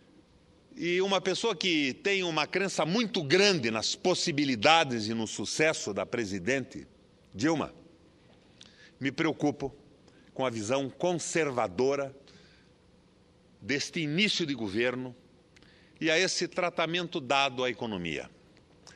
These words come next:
O juro mais alto do país, o salário mínimo praticamente congelado, num caminho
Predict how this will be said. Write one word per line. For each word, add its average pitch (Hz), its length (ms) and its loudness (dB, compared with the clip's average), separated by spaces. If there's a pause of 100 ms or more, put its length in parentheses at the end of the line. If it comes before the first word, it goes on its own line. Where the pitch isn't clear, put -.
(160)
O 117 100 -4
juro 123 260 0
mais 120 260 0
alto 113 420 0 (200)
do 120 200 -4
país, 120 580 -2 (600)
o 110 100 -6
salário 107 480 0
mínimo 101 560 0 (340)
praticamente 92 840 -4 (380)
congelado, 131 840 0 (560)
num 202 360 2
caminho 165 680 2